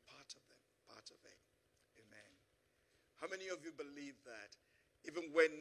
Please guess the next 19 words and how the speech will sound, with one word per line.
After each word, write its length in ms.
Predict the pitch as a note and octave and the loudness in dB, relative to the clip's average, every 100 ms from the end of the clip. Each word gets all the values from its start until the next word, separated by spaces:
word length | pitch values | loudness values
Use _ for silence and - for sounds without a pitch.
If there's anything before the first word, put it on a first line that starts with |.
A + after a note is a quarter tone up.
| D3+ - - - - - | -10 -18 -20 -20 -6 4
they 140 | D3 - C3 | 6 6 -4
are 80 | B2+ | -4
ministering, 720 | C3+ D3+ C#3 - - C#3+ D3+ - - - - - - - - - - - - | -2 0 -2 -2 2 2 0 -8 -20 -20 -20 -20 -20 -20 -20 -20 -20 -20 -8
they're 140 | - - | -6 0
actually 640 | C3+ - - B2 A#2+ G#2+ - - - - - - - - - - - - - - - - - - - - - - C3 | 2 2 0 0 -2 -6 -12 -20 -20 -20 -20 -20 -20 -20 -20 -20 -20 -20 -20 -20 -20 -20 -20 -20 -20 -20 -20 -10 -6
worshiping, 400 | B2+ - - - - - - - - - - - | -4 -6 -10 -18 -20 -20 -20 -20 -20 -20 -20 -10
and 140 | B2+ | 0
you're 160 | C3 A#2+ | 4 4
meant 200 | A#2 A#2 | 2 0
to 80 | - | -4
be 80 | G#2+ | -8
part 280 | - G2 - | -14 -10 -10
of 60 | - | -10
it? 140 | - - - - - - - - - - - - - - - - - - - - - - - - | -20 -20 -20 -20 -20 -20 -20 -20 -20 -20 -20 -20 -20 -20 -20 -20 -20 -20 -20 -20 -20 -20 -20 -4
Do 80 | C3 | 2
you, 80 | C#3+ C#3 A#2+ | 4 2 4
do 60 | |
you 80 | C#3+ | 6
understand? 500 | C#3 C3+ - G2+ E2 | 8 6 6 2 0